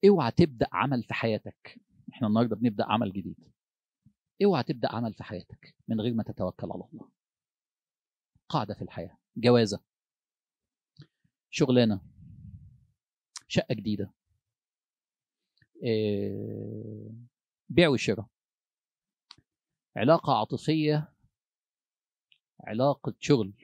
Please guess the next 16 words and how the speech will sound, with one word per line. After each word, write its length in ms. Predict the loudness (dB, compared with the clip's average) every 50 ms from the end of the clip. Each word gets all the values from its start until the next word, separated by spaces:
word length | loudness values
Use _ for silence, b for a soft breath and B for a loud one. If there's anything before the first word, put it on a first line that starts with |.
| _ _ _ _ _ _ _ _ _ _ _ _ _ _ _ _ _ _ _ _ -6
ما 80 | -2
تبدأ 340 | -2 -2 -4 -4 -10 -16 -14
حاجة 240 | -16 -16 -18 -20 -20
في 100 | -20 -20
حياتك. 600 | -20 -20 -20 -20 -20 -20 -20 _ _ -20 -20 _ _ _ _ _ _ _ _ _ _ _ _ _ _ _ _ _ _ _ _ -4
لا، 180 | -2 -2 -2 -6 _ _ _ _ _ _ _ _ _ _ _ _ _ _ _ -8
ما 80 | -4
تبدأ 340 | -2 0 -2 0 -2 -6 -6 0
يومك 680 | 4 6 6 6 6 4 0 -4 -10 _ _ -12 -12 -12 _ _ _ _ _ _ _ _ _ _ _ _ _ _ _ _ _ _ _ _ _ _ _ _ -2
إلا 140 | -2 0 -2
بتوكل 460 | -4 _ -6 -6 -6 -6 -8 -10 -10
على 140 | -10 -12 -14
الله. 280 | -16 -16 -18 -20 -20 _ _ _ _ _ _ _ _ _ _ _ _ _ _ _ _ _ _ _ _ _ _ _ _ _ _ _ _ -12
احفظها 440 | -12 -4 -2 -2 -4 -4 -8 -12 -14 _ _ _ _ _ _ _ _ _ _ _ _ _ _ _
واكتبها 340 | -16 -2 0 0 2 2 0
عندك 500 | -2 -2 -4 -8 -10 -14 _ -20 _